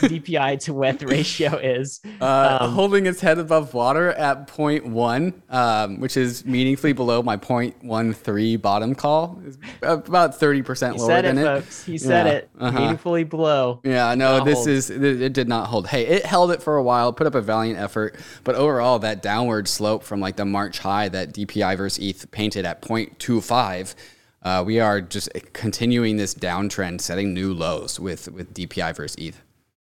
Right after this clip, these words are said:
Speaker 2: Well, eth is holding up fairly strong, and, and then D P I is
Speaker 1: Mm-hmm.
Speaker 2: kind of staying stagnant
Speaker 1: Right.
Speaker 2: is,
Speaker 1: I mean,
Speaker 2: is sort of the reason for this.
Speaker 1: eth is a really tough benchmark to be evaluated against,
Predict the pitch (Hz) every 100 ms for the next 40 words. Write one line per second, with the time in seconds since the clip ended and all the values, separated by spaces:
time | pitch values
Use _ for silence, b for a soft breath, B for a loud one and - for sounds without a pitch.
0 | _ - 170 180 202 254 - 147 143 131
1 | - - 117 120 120 - 107 107 123 127
2 | 120 - 123 120 117 110 120 123 123 127
3 | 104 101 120 135 131 - - 107 117 120
4 | - 117 143 - - 101 104 107 98 139
5 | 131 - 107 113 107 104 123 104 - 90
6 | 104 196 - 320 165 117 123 156 180 -
7 | 135 143 - 98 160 123 104 - 107 101
8 | 85 131 131 92 82 85 85 73 - -